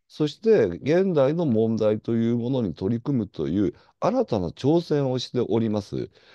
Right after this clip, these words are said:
で、そこで言いますと、私前に十二月の一日にカウリスマキ特集で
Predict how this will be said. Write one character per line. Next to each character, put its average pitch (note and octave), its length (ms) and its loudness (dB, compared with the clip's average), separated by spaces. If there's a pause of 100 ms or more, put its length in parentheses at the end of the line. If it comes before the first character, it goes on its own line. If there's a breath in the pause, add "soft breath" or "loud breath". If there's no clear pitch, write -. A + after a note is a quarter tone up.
(200 soft breath)
で、 D3+ 300 4
そ E3 180 -4
こ G3+ 120 2
で A3+ 120 2
言 A3 140 2
い A3 40 2
ま A3+ 140 -2
す - 160 -16
と、 A2+ 340 2 (240 soft breath)
私 E3+ 400 0
前 A3 240 2
に B2 140 2
十 C#3 160 4
二 G3 120 2
月 G#3 180 -2
の G3 80 4
一 F#3+ 140 -2
日 F3+ 380 -2
に A#2 240 0 (300 soft breath)
カ E3 140 2
ウ F#3+ 60 6
リ G3+ 60 0
ス G#3 140 -6
マ F#3+ 120 0
キ - 80 -14
特 F#3 200 0
集 G2+ 240 -2
で D#2 280 0